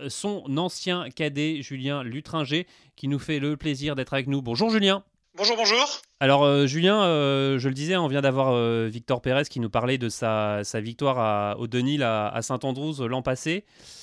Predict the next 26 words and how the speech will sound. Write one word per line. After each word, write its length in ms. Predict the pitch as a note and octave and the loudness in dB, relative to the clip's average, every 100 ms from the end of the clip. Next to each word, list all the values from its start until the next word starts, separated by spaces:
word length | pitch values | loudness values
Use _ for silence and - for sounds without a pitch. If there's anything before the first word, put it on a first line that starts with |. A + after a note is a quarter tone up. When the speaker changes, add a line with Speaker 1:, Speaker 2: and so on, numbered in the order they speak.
| - _ A#2+ | -20 _ -2
Speaker 1:
Euh, 1040 | B2 A#2+ A#2+ A#2 A#2 A#2 A2+ A2+ A2+ A#2 | 0 2 2 0 0 0 0 -2 -2 -4
toi, 180 | C#3+ G3+ | 0 -2
tu 220 | - D#3 | 0 0
étais, 340 | C#3+ - E3+ | 0 2 2
euh, 120 | D#3+ C3+ | 4 2
son 180 | - C#3 | -2 2
caddie 420 | F#3 F3 E3+ A#3 | 4 4 0 -2
lors 260 | F3 D#3 D3 | 0 0 0
de, 100 | C#3 | 2
euh, 500 | C3+ B2 A#2+ A#2 A#2 | 4 4 2 0 0
de 100 | A#2+ | 0
sa 160 | - | 0
victoire, 560 | C3+ C#3+ - D#3+ F3 E3+ | 0 -4 -2 0 2 2
euh, 720 | C3 A#2 A2+ A2 A2 A2 G#2+ | 2 2 0 0 0 -2 -2
sur 160 | G#2+ B2+ | -2 -2
le 80 | A#2+ | 0
Challenge 420 | - F#3 E3+ - | 2 2 0 -4
Tour. 300 | - E3 G3+ | -2 -2 -4
C'était 240 | - A#2 B2+ | -8 -6 -4
au 60 | |
Challenge 320 | A2+ D3 C#3+ | -2 0 0
d'Espagne 480 | C3+ B2+ - C#3+ C3+ | -2 -2 0 0 2
en 320 | A2 G#2 G#2+ - _ - - _ | -2 -2 -4 -8 _ -20 -20 _
deux 180 | G#2+ A#2 | -4 -2
mille 180 | F3+ E3 | 0 -2
dix-sept, 460 | D3 - C#3 - | -6 -6 -8 -10